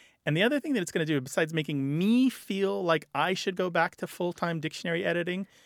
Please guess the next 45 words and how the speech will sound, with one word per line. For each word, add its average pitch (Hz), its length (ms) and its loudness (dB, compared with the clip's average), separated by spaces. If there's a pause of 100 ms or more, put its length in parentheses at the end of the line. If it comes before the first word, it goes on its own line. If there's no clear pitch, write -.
(160)
to 143 80 2
full-time 165 540 0
lexicography, 147 540 -2
it's 156 100 -6
gonna - 160 -2
make 147 180 -4
you 151 400 -2
feel 139 240 -2
like 120 160 2
you 135 320 2
should 156 160 -2
become 123 200 -4
a 113 40 -4
lexicographer. 113 720 -4 (540)
But 139 140 -6
the - 80 -2
sad 185 340 4
news 175 240 0
is 151 180 2
that 127 120 0
it 135 100 0
is 147 140 -2
a 135 40 -2
shrinking 180 520 -4
business, 131 520 -2
and 123 140 -4
there 127 140 0
may 147 340 -2
be 143 340 -2 (480)
more 160 300 2
members 147 380 0
of 113 160 -12
Congress 143 500 0
than 117 160 -6
there 120 140 0
are 120 160 2
full-time 123 580 -6
English 117 360 -4
lexicographers 113 680 -6
in 123 60 -4
the 120 100 -2
entire 113 400 -6
world. - 360 -6
It's 135 180 -8
just - 260 -2